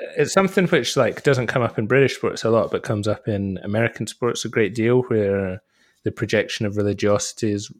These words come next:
really important. Um, it's one of the reasons that I first, like, really fell in love with Aaron Rodgers is that, so Aaron Rodgers is the quar-, quarterback of the Green Bay Packers.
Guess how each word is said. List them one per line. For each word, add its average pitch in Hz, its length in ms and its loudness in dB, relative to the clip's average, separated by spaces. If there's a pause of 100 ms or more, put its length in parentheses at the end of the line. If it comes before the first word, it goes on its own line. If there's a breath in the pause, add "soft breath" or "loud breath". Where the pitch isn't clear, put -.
(100)
really 107 220 -2
important. 110 720 -2 (540)
Um, 92 580 -4 (180)
it's 110 200 -2
one 123 100 2
of 120 80 4
the 113 80 4
reasons 107 460 2
that 107 140 2
I 101 40 2
first, - 500 -4
like, 98 380 -4
really 101 380 0
fell 107 260 0
in 107 100 0
love 104 200 0
with 101 260 -4 (220)
Aaron 104 280 0
Rodgers 98 640 -2
is 92 260 -6
that, 92 260 -2 (1000 soft breath)
so 113 120 2
Aaron 127 300 4
Rodgers 113 300 2
is 104 80 -2
the 101 60 0
quar-, 107 340 0 (100)
quarterback 104 540 0
of 95 320 -4
the 104 80 -2
Green 104 180 2
Bay 101 100 2
Packers. 95 720 -4